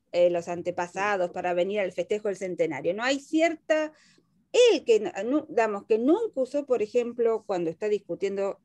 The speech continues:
el nuevo edificio para el Museo Nacional, jamás apela, eh, a que son fósiles de la Patagonia, es decir, no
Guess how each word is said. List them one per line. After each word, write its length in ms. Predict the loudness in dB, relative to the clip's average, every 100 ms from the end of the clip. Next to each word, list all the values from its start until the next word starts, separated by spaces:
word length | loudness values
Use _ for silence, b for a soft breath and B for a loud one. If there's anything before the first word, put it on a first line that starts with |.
| _
el 380 | -6 -4 -4
nuevo 200 | -4 -2 -2
edificio 380 | -2 -4 -4
para 140 | -4 -4
el 60 |
Museo 240 | -4 -6 -8
Nacional, 440 | -10 -8 -8 -8 b b b _
jamás 680 | -4 0 0 0 -4 -10 _
apela, 800 | -10 -10 _ -2 0 0 -2 -6 b b b b _ _ -4
eh, 560 | -2 2 4 4 2 -2 -10
a 680 | -12 -12 -14 -16 -16 -16 -12
que 100 | -8
son 180 | -6 -4
fósiles 360 | -6 -4 -4
de 80 | -4
la 160 | -6 -8
Patagonia, 640 | -12 -14 -12 -2 -2 -2
es 60 | -2
decir, 180 | -4 -4
no 140 | -6